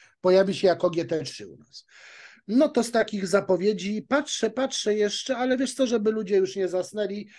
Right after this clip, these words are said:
y, po prostu zachęcamy do śledzenia kanału,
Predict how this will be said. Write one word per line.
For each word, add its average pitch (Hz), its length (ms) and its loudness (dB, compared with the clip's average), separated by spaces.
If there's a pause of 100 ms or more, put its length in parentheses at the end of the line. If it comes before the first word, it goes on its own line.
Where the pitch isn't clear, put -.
(340)
y, 180 300 8
po 220 100 2
prostu 190 320 -2
zachęcamy 165 640 -2
do 196 260 2
śledzenia 170 540 -2
kanału, 156 640 -2